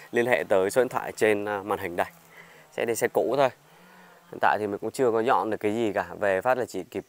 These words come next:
dán được cái, ờ, ờ, chữ Phong D I Y với lại số hotline mà nó cũng chưa rõ ràng nữa. Vài bữa là mình phải tháo cái chữ Vermoto với lại thay chữ Phong D I Y ở đây và, ờ, số điện thoại hotline trên đây. Bạt thì nó cũng rách rồi,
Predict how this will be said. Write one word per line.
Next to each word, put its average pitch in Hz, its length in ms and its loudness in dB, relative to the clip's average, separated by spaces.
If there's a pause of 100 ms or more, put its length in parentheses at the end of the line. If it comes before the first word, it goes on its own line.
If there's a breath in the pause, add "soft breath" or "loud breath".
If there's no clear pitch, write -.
(220)
dán 104 220 2
được 123 100 -4
cái, 107 260 -2
ờ, 120 260 0 (500 soft breath)
ờ, 98 220 -8
chữ - 220 -8
Phong 113 200 -2
D 113 40 -2
I 113 60 0
Y 113 100 2
với 107 340 2
lại - 140 -2
số - 180 -10
hotline 117 380 4
mà 98 100 -2
nó 87 80 -4
cũng 110 120 -6
chưa 113 160 0
rõ 98 160 0
ràng 104 260 4
nữa. 101 120 -6 (280)
Vài 98 300 -4
bữa 92 140 -4
là 117 80 -4
mình 101 140 -6
phải 92 140 -8
tháo 98 380 2
cái 123 120 0
chữ 104 220 -6
Vermoto 113 460 2 (160)
với 101 100 -6
lại 92 360 -8 (440 soft breath)
thay - 200 -6
chữ - 160 -8
Phong 113 140 -8
D 107 40 -4
I 104 40 -4
Y 101 120 -4
ở 101 240 2
đây 98 240 -6
và, 92 300 -8 (340 soft breath)
ờ, 90 160 -8
số 92 180 -6
điện 95 80 -8
thoại 110 160 -6
hotline 113 320 -4
trên 98 180 -8
đây. 101 180 0 (380 soft breath)
Bạt 87 260 -4
thì 92 120 -8
nó 87 100 -6
cũng 92 140 -12
rách 135 140 0 (100)
rồi, 90 200 -4